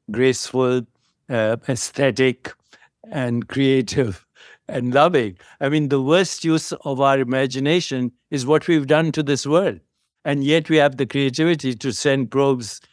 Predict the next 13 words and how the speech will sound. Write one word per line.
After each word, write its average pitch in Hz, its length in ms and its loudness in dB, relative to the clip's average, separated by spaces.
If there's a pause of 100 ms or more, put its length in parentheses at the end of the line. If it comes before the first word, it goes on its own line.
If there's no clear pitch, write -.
(200)
into 135 320 0
interstellar 131 720 2
space. - 680 -2 (300)
I'm 135 160 0
reading 135 340 2
this 127 200 -2
thing 131 320 -2 (300)
called 127 320 2
Return 123 540 0
to 127 280 0 (300)
a 135 100 -4
Mirror 139 380 4
Universe, 127 720 0